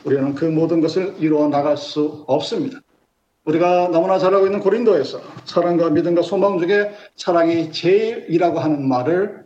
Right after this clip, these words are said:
우리는 익히 알고 있음에도 그렇게 할 수밖에 없다는 사실입니다. 여러분, 성경이 말하는 사랑은 삶을 넘어서는, 삶의 마지막에 나타나는 또 다른 저편의 세계에 대한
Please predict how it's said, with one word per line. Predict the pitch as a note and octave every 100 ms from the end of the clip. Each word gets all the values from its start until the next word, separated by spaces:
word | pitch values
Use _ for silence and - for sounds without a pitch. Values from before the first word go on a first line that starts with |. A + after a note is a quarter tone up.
| _ -
우리는 | B2+ C3 D3+ D#3+ -
익히 | F3+ B3 - C#3 C3 - - -
알고 | B2 B2 B2+ B2+ -
있음에도 | F#3 G3+ - F3+ C3+ C3 F3+ A#3 - - _ _ _ _
그렇게 | B2+ B2+
할 | B2+
수밖에 | - A#2+ B2+
없다는 | A#2 - C#3 -
사실입니다. | D3 - - - - _ _ _ _ _ _ _ _ - - B2+ - - - - - E3
여러분, | G3
성경이 | G#3 B3 C4
말하는 | B3 G#3+ -
사랑은 | - E3 C#3+ D3+ - - - - - _ _ _ _ _ _ _ - - -
삶을 | - G#3 G#3+ G3+ G3+ F#3+ - D#3
넘어서는, | E3+ G#3 - E3+ C#3 - - - - _ _ _ _ _
삶의 | G3+ F#3+ F#3 F#3 F3+ F#3+
마지막에 | D3+ E3 A3 - C#3 D#3+ G3+ - - - -
나타나는 | D3 D#3 D#3 D3+ C#3+
또 | A3+
다른 | A#3+ A#3 A#3 B3 - -
저편의 | G3 - F#3 F3+ E3+
세계에 | A3 A#3+ G3+ D#3+
대한 | D3+ E3 G#3